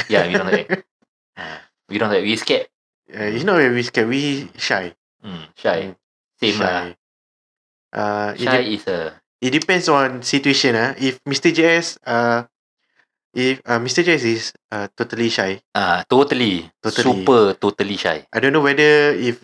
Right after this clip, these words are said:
Speaker 2: there's a... Uh, mm, what is it? What I want to say, ah? There, if there's a situation
Speaker 1: Mm.
Speaker 2: that he really need to act,
Speaker 1: Mm.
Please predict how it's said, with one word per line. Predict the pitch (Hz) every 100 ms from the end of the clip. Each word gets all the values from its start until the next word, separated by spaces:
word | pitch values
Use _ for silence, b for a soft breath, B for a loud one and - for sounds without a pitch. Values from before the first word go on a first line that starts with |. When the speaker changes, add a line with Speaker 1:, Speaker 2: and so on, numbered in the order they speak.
| -
Speaker 2:
there's | 120 117 117
a... | 107 104 101 98 _ _ _ _ _ _ - - -
Uh, | 104 101 101 98 98 - _ _ _ _ _ _ _ _ _ _ _
mm, | 107 107 107 104 104 101
what | 110 110
is | 104 98
it? | - _
What | 110
I | 104
want | 101 98
to |
say, | 95 98 92
ah? | _ _ _ _ _ _ _
There, | 113 120 127
if | 131 123 127
there's | 131 131 127
a | 113
situation | 127 123 135 143 139 104 101 _
Speaker 1:
Mm. | 104 92 82 _
Speaker 2:
that | - 117 - 127
he | 120
really | 117 135 139
need | 131 131 -
to | 127
act, | 135 120 - -
Speaker 1:
Mm. | 107 90